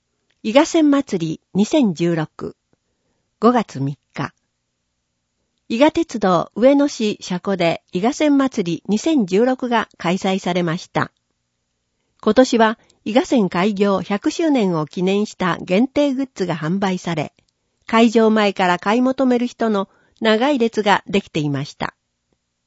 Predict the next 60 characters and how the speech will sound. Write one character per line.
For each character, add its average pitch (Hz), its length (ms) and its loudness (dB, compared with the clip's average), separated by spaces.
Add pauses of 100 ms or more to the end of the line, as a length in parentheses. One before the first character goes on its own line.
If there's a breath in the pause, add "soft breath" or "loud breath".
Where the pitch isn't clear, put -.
(460)
こ 233 120 4
の 285 120 6
日 277 120 -4
は 214 200 0 (220)
普 - 140 -6
段 269 200 4
入 285 200 0
る 240 80 -4
こ 214 100 0
と 202 120 -2
の 196 120 0
で 190 120 -2
き 226 160 -4
な 202 100 0
い 196 80 -2
線 254 300 0
路 185 120 -2
や 170 260 -2
車 202 200 -6
庫 285 100 0
な 285 140 0
ど 254 80 0
に 196 140 0
入 226 180 -2
る 196 80 -4
こ 175 140 -6
と 170 100 -4
が 156 120 -6
で 180 100 -8
き - 100 -20
た 170 140 -8
ほ 156 120 -10
か、 - 220 -12 (640)
様 240 300 0
々 220 200 4
な 185 120 0
催 196 320 0
し 254 160 -6
が 226 160 0
行 - 100 -4
わ 190 300 -2
れ、 165 180 -6 (600)
訪 220 320 2
れ 202 120 4
た 185 120 -2
人 202 240 -2
は 165 260 -2
伊 208 140 -6
賀 254 100 2
線 214 240 0
の 180 140 0
魅 185 100 -2
力 240 320 -4
を 220 160 -4 (140)
堪 196 240 -2
能 214 180 0
し - 160 -8
ま 185 140 -2
し - 160 -20
た。 - 180 -6